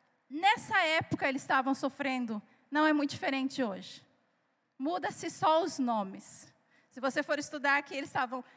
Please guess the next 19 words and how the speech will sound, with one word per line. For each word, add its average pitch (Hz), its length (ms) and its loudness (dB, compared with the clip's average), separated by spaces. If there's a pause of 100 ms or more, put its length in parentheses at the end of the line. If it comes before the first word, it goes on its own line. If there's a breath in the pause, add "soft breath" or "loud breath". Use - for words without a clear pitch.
(160 soft breath)
muito 320 480 2
sofrimento. 285 800 -6 (100)
Nós 302 400 2
estamos 285 480 -4
também. 247 460 -4 (480 soft breath)
Mas 269 380 2
nós 294 280 0
temos 302 280 -4
um 285 60 -4
referencial. 269 840 -4 (760 soft breath)
Então, 262 560 2 (1300)
senhorio 226 640 -2
de 277 100 -10
Jesus, 240 760 -2 (200)
acima 247 380 -2
de 226 100 -10
todas 247 240 -2
as 240 140 -8
pessoas. 262 1080 0